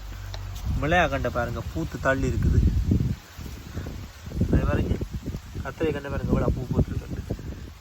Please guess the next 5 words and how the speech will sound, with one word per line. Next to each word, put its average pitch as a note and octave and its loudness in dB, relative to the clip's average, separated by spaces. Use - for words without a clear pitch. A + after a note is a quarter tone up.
இதுல - -4
ஒரு C3 -6
பெரிய C3+ -6
கத்திரிக்காய் C3 0
கிடக்குது. C#3 -2